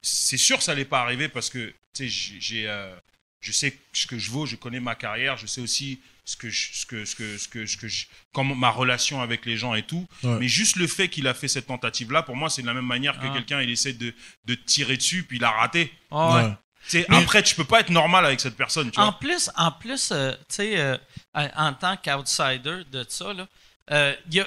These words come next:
Speaker 3: il y a tellement pas d'humoristes noirs au Québec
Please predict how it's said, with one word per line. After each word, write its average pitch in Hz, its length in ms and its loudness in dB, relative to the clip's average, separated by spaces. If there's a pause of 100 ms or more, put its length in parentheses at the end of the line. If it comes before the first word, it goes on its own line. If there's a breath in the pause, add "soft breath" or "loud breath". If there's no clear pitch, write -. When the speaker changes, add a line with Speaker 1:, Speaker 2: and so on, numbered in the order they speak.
Speaker 3:
il 175 100 -6
y 196 40 2
a 180 40 0 (200)
tellement 262 580 -2 (260)
pas 208 360 -8 (540)
d'humoristes 156 800 0
noirs 143 560 -2
au 127 180 -10
Québec 131 720 -4